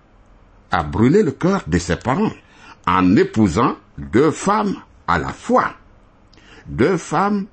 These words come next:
païennes, Judith, fille de Béri, le Hétien, et Basmat,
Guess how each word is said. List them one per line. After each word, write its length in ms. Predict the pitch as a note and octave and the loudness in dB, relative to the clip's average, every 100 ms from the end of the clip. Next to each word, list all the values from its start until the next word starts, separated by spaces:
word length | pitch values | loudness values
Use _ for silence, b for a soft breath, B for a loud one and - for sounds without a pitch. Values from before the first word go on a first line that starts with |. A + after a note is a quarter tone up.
| _ A2+ | _ -2
païennes, 580 | A2+ A2+ D#3+ A3+ A#3 - _ b b b b b b b | 2 2 2 2 0 -4 _ b b b b b b b
Judith, 680 | D#2 A#2+ C3+ C3+ A3+ - - _ | -4 2 2 2 0 -2 -12 _
fille 300 | - - D#3 | -8 0 2
de 140 | G#2 F#2 | 4 2
Béri, 760 | D#2+ C#3+ C#3+ C3+ C3+ G3 - _ _ b b b | 4 4 6 4 4 2 -4 _ _ b b b
le 240 | - E2 - | -4 -4 -2
Hétien, 480 | F#2 - - G3 B3 G#4 - _ _ b b b | -2 -2 0 0 0 -4 -16 _ _ b b b
et 180 | A#2 | 0
Basmat, 680 | E2+ F#2 C3 - A#2 F#3+ | 2 0 0 2 2 2